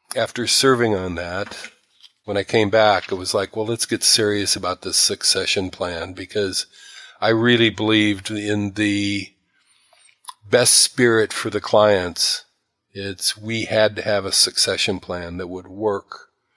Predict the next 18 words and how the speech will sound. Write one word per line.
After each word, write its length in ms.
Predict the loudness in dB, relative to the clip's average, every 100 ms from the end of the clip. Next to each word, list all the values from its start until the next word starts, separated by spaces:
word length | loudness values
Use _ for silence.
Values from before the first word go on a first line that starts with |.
| _ _ _ _
for 160 | 2
a 60 | 4
long 360 | 4 4 4 0
time. 400 | 0 0 -2 0
I, 240 | 0 0 -10 -12 -2
when 180 | 2
I'd 160 | 4 4
opened 320 | 2 2 2
the 60 | 2
planning 360 | 2 2 2
center, 280 | 2 2 4
I 100 | 6
always 300 | 6 4 2
had 280 | 2 2 0
this 240 | -2 0
vision. 800 | -2 2 4 4 2 0 0 -4 -10 _ _ -20 -16 -14 -14 -16 -6
It's 260 | -2 0 4
like, 260 | 4 4